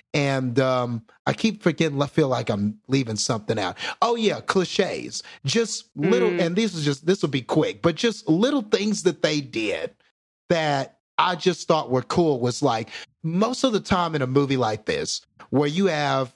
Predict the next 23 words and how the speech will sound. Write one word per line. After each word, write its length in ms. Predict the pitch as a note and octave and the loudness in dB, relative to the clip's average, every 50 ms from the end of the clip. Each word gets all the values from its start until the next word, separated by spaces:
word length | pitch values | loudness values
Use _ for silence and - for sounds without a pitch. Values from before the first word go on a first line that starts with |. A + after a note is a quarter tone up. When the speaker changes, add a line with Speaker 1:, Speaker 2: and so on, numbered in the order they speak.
| _ _ | _ _
Speaker 1:
you 220 | D#3 D#3+ E3+ D#3 | 0 2 2 2
know, 200 | C3+ A#2+ A#2+ - - | 2 0 -2 0 0
immigrants 600 | F3+ G#3 G#3 G3 D#3 - D#3 D3+ D3+ D3+ C#3 - | 0 2 2 0 2 2 2 2 2 0 0 -2
of 120 | C3+ B2 | -2 -2
a 40 | B2+ | -2
different 400 | A2+ - D3+ D3 - C#3 A2+ - | 0 0 0 0 0 -4 -4 0
culture 440 | - D#3+ D3+ D3+ D3 - - D3+ C3+ | 0 2 2 2 0 0 0 0 0
and 160 | B2 A#2 A#2+ | 0 0 0
they're 100 | B2 A#2+ | 0 0
trying 380 | - - - E3+ D3+ D3+ D3 C3+ | 0 0 0 0 0 0 0 -2
to 80 | B2+ | -4
come 240 | A#2+ - - D3 C3+ | -2 0 0 0 2
to 140 | - D3+ C3+ | 2 2 2
America 440 | B2 B2+ C#3 C3+ C3 C3 - - C3 | 4 2 2 2 0 0 0 -2 -2
and 140 | A#2+ A#2+ | -2 -2
stuff, 300 | - - - C#3+ C3+ A#2+ - _ _ _ _ _ _ | -6 -2 0 0 0 0 -6 _ _ _ _ _ _
you 180 | F3 G3+ G#3+ | 2 2 2
know, 280 | G3 E3+ D#3 D3+ - - _ | 2 0 0 -2 -2 -6 _
one 420 | C#3 B2+ C3+ F3+ G#3+ A#3+ A3 F3 | -2 0 2 2 2 0 -2 -4
common 380 | - - F#3+ F#3 F3+ E3+ D3 C#3+ | -2 0 0 0 0 -2 -4 -4
theme 420 | - - E3 D#3+ D#3+ D#3 D3 C#3+ | 0 -2 0 0 2 0 0 0
is 180 | - B2 B2 - | 0 -2 0 0
intolerance. 1000 | C3 B2+ A#2 - - - E3 F#3 F#3 D3+ A#2 G2 F2+ D2+ - _ - - - | -2 -2 -2 -4 -2 0 0 0 0 0 0 -2 -2 -4 -6 _ -10 -10 -10